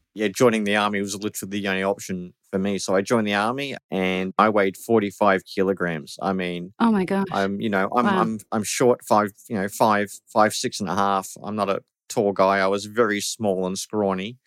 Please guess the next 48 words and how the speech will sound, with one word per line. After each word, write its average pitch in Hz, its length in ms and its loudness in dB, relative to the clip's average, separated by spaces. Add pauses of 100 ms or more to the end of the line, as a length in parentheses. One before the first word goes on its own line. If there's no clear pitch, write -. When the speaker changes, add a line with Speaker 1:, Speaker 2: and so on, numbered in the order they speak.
(500)
Speaker 1:
And, 92 420 -2
uh, 95 220 2
I 101 80 0
had 107 200 0
to 101 200 -2
physically 104 540 0
and 92 100 2
emotionally 98 520 -2
mature 92 640 -2
very, 120 260 4
very 101 300 -4
quickly. - 400 -2
'Cause - 80 -2
I - 20 6
was, 120 100 4
I 107 120 0
was, 123 100 0
like, 104 160 -4
seventeen 98 580 -4
when 90 120 -6
I 90 80 -4
joined. 82 280 -4
Speaker 2:
Wow. 185 100 0 (500)
Wow. 190 160 2
Speaker 1:
So 185 160 2
I - 20 2
was 98 220 -2
a, 92 180 0
I 101 60 -4
was 98 180 -2
a 98 60 -4
young 92 260 -2
lad. 85 460 -2 (720)
Yeah, 202 140 4
but 160 140 4
I, 156 60 8
you 180 140 0
know, 156 100 4
I 135 60 4
became 123 300 -2
a 101 60 -4
Christian 151 320 -2
when 98 100 2
I 92 40 2
was 98 120 0
in 95 60 -4
the 87 100 -4
army. 80 340 -6